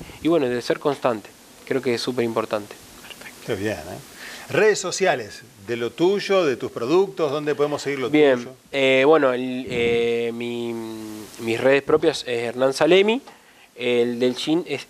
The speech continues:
Speaker 1: Gin Hoffman, se llama, y la agencia de publicidad es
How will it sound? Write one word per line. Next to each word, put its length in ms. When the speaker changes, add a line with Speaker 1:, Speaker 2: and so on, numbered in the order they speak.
Speaker 1:
Gin 280
Hoffman, 480
se 140
llama, 380
y 100
la 100
agencia 480
de 60
publicidad 600
es 140